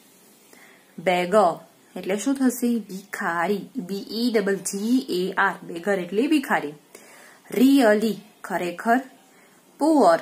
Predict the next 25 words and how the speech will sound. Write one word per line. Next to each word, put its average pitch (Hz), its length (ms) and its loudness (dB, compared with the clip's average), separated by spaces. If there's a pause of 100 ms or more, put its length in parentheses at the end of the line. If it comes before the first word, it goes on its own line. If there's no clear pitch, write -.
(460)
Poor 202 260 4
એટલે 214 220 0
શું 277 200 -4
થશે? 254 600 0 (300)
ગરીબ. 208 340 4 (1400)
Hungry. 240 720 6 (420)
Hungry 226 340 4
એટલે 233 260 4
શું 269 180 0
થશે? 254 240 2
ભૂખ્યો. 240 500 2 (400)
પણ 247 200 8
જો 262 140 6
અહીંયા 240 320 4 (100)
એંગ્રી 269 440 6
હોય 302 280 4
તો 311 140 2
શું 285 180 -2
થશે? 262 480 2
ગુસ્સે 262 840 0
થવું. 202 520 -2 (180)
એંગ્રી 220 360 4
એટલે 262 160 0
ગુસ્સે 302 280 2
થવું. 175 340 -6